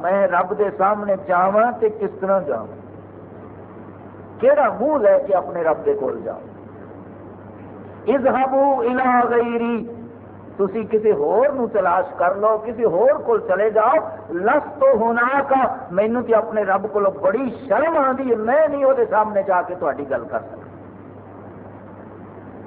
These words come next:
یہ کون کہیں گے؟ آدم علیہ السلام۔ اج تے بڑے وعدے کیتے جاندے نا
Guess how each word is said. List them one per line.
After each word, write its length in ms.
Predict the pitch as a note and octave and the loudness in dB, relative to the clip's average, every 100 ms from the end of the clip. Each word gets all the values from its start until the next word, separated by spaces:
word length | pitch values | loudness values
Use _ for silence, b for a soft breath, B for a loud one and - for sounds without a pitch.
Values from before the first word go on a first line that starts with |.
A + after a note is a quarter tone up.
| - - - - - - - - | -16 -18 -18 -18 -16 -16 -14 -6
یہ 100 | C3 | -2
کون 240 | C3+ D#3+ F3+ | 0 0 -2
کہیں 280 | - G3+ F#3+ | -2 -2 -2
گے؟ 100 | B3+ - - | -8 -8 -4
آدم 380 | C#3+ C#3+ - B2 | -2 -2 -6 -8
علیہ 240 | G#2 A2 | -8 -8
السلام۔ 560 | - - - - - - - - - - - - - - - - - - - - | -12 -16 -18 -18 -16 -18 -18 -18 -18 -18 -18 -18 -18 -18 -18 -18 -18 -18 -18 -12
اج 180 | A2+ C#3 - | -2 -2 -2
تے 100 | D#3 | -4
بڑے 240 | D#3+ F#3 | 0 0
وعدے 340 | F#3 E3+ G#3+ A3 | 0 0 2 0
کیتے 340 | - F#3+ G3 | -2 -6 -4
جاندے 340 | F3+ D#3+ D3+ D3 | 0 0 0 -4
نا 80 | D#3 | -6